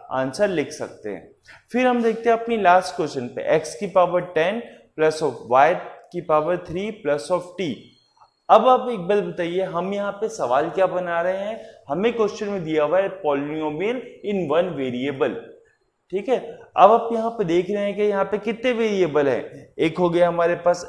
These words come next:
x, दूसरा हो गया y, दू-, तीसरा हो गया t। ये इसमें, ये एक polynomial तो है, no doubt ये एक polynomial है, लेकिन ये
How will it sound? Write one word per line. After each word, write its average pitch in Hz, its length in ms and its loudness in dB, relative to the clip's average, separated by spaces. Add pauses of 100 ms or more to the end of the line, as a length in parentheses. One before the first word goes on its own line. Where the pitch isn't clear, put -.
x, 180 260 6 (240)
दूसरा 131 320 0
हो 147 180 4
गया 143 240 6
y, 147 400 4
दू-, 139 240 -4
तीसरा 135 360 -2
हो 135 200 0
गया 143 240 2 (100)
t। - 100 -6 (520)
ये 190 100 -2
इसमें, 226 640 -4
ये 202 100 6
एक 240 360 4
polynomial 180 720 4
तो 233 100 4
है, 202 200 0
no 180 180 4
doubt 226 240 4
ये 233 120 0
एक 226 220 -8
polynomial 170 600 -2
है, 135 160 -2
लेकिन 143 400 -4
ये 233 120 0